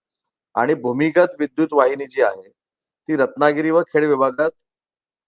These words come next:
तीनशे कोटी रुपयाचं ते काम होतं. असे सातशे तीन कोटी रुपयाची चक्रीवादळाच्या निमित्तानं नुकसान भविष्यामध्ये होऊ नये किंवा पुराच्या निमित्तानं होऊ नये यासाठी शासनाने हे पैसे मंजूर केलेले आहेत.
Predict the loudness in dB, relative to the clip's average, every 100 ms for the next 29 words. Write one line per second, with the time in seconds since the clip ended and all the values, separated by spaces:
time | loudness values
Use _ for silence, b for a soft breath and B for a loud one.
0 | _ _ _ -8 -8 -4 -2 0 -2 0
1 | 0 0 -4 0 0 0 -2 -4 -4 -4
2 | -4 -4 -8 -8 -6 -6 -6 -6 -6 -4
3 | -4 -6 -16 _ _ _ _ _ -4 -2
4 | 2 4 4 4 0 0 -2 -2 -2 -10
5 | -10 -8 -6 -6 -8 -10 -6 -4 -2 -4
6 | -6 -8 -6 -6 -4 -6 -8 -10 _ _
7 | _ -4 -2 2 4 4 0 0 -2 -2
8 | 0 -2 -2 -2 -2 -4 -8 -8 -6 -6
9 | -4 -6 _ _ _ _ _ -2 0 0
10 | 0 2 2 0 -2 -4 -6